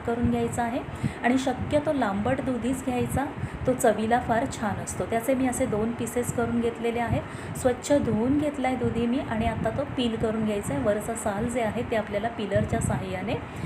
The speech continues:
काढून घ्यायचं आहे. तर अशा प्रकारे इथे दोन्ही भागाचं मी व्यवस्थित इथे साल काढून घेतलेलं आहे, पील करून घेतलेलं आहे दुधी. तर आता आपल्याला एक जाड दाताची किसणी घ्यायची आहे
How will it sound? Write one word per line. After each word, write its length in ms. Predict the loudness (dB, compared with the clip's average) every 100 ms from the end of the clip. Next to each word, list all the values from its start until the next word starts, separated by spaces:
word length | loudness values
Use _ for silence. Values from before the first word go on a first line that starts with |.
| -4 4
काढून 320 | 6 6 2 0
घ्यायचं 360 | -2 -2 -4
आहे. 200 | -4 -4 -6 -8 -8 2
तर 100 | 2 4
अशा 240 | 0 0
प्रकारे 420 | 0 0 2 2 2
इथे 440 | -2 -4 0 0
दोन्ही 640 | 2 0 2 0 2 2
भागाचं 580 | 2 0 0 -2 -2 -4
मी 120 | -2
व्यवस्थित 680 | 0 0 0 -2 -2 -2 -2
इथे 220 | -2 -2 -2
साल 280 | 0 -2 -2 0
काढून 340 | 0 2 2
घेतलेलं 420 | 2 2 0 0
आहे, 180 | 0 -2
पील 320 | -2 -2 -2
करून 300 | 0 0 0
घेतलेलं 400 | -2 0 0 0
आहे 220 | -2 -2
दुधी. 300 | -2 -2 -2 -4 -6 -8 -8 -8 -10 -12 -12 -12 2
तर 120 | 2 4
आता 260 | 0 0 0
आपल्याला 460 | 0 4 4 4 2
एक 120 | 0 -2 2
जाड 240 | 2 4 2
दाताची 440 | 2 2 -2 -2
किसणी 400 | -2 -2 0 0
घ्यायची 400 | 2 0 0 0
आहे 240 | 0 0